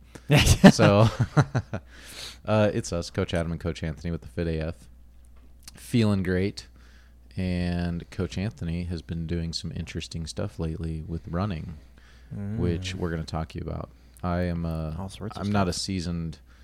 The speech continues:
Speaker 2: um, competition runner like Anthony's doing, but I'm definitely a seasoned runner. I got my start in running, and it's definitely the thing that I can return to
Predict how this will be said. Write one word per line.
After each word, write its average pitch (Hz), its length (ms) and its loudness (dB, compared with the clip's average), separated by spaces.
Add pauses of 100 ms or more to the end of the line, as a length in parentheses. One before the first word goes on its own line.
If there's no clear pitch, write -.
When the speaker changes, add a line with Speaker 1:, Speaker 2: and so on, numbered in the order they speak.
(640)
Speaker 2:
um, 82 600 -6 (880)
competition 98 640 -2
runner 120 400 -2
like 87 200 -6
Anthony's 104 400 -4
doing, 107 320 -4
but 87 100 -4
I'm 82 120 -4
definitely 80 380 -4
a 80 40 -2
seasoned 76 460 -6
runner. 76 480 -6
I 85 60 -6
got 78 180 -6
my 76 100 -6
start 80 360 -6
in 80 80 -6
running, 80 340 -6 (640)
and 82 380 -2
it's 80 160 -8
definitely 80 460 -6
the 78 100 -6
thing 80 240 -8
that 78 100 -8
I 78 100 -8
can 80 180 -10
return 80 380 -8
to 80 300 -10